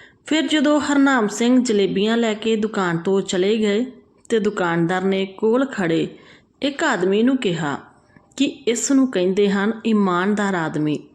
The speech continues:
ਬੱਚੇ ਇਹਨਾਂ ਨੂੰ ਇੰਨਾ ਜ਼ਿਆਦਾ ਦੁਖੀ ਕਰਦੇ ਹਨ, ਪਰ ਫਿਰ ਵੀ ਇਹਨਾਂ ਨੇ ਆਪਣੇ ਬੱਚਿਆਂ ਦੀ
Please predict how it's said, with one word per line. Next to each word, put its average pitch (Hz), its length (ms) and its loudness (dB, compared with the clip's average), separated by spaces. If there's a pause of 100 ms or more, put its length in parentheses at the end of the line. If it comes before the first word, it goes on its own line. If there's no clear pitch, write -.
(720)
ਬੱਚੇ 277 420 0
ਇਹਨਾਂ 294 420 2
ਨੂੰ 294 280 2
ਇੰਨਾ 233 320 2
ਜ਼ਿਆਦਾ 196 440 0
ਦੁਖੀ 247 320 0
ਕਰਦੇ 165 420 -2
ਹਨ, 165 320 -4 (1000)
ਪਰ 285 200 0
ਫਿਰ 269 360 0
ਵੀ 247 340 -2 (420)
ਇਹਨਾਂ 320 320 4
ਨੇ 311 240 0
ਆਪਣੇ 226 360 -2
ਬੱਚਿਆਂ 202 500 0
ਦੀ 214 200 0